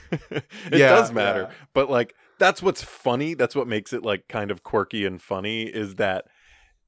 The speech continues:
Speaker 1: he clearly knows and cares, but he's not, like, asking or looking into things that have anything to do with, like, the, <laughs> the, uh, Avatar. You know, he's like, "What, uh, what kind of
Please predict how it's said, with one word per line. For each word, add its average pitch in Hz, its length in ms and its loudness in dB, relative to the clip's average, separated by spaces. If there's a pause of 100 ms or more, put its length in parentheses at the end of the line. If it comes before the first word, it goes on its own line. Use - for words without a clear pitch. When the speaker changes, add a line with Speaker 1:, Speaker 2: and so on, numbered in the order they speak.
Speaker 1:
he 156 200 -6
clearly 160 440 2
knows 110 520 0
and 101 200 -4
cares, 127 500 -2
but 120 200 0
he's 123 200 -6
not, 127 240 0 (240)
like, 98 260 -6
asking 107 480 -2
or 95 160 -2
looking 104 340 -4
into 110 260 -6
things 95 340 -6
that 98 120 0
have 101 140 2
anything 101 360 -4
to 95 80 -6
do 98 180 -4
with, 90 180 -8
like, 92 260 -10
the, 110 220 -4 (100)
<laughs> 175 480 -10
the, 101 380 0 (460)
uh, 98 240 0 (200)
Avatar. 101 640 0
You 107 160 -6
know, 107 120 0
he's 101 160 -8
like, 98 200 -4 (340)
"What, 214 200 4 (140)
uh, 123 140 -2
what 131 240 0
kind 139 180 -2
of 110 80 -10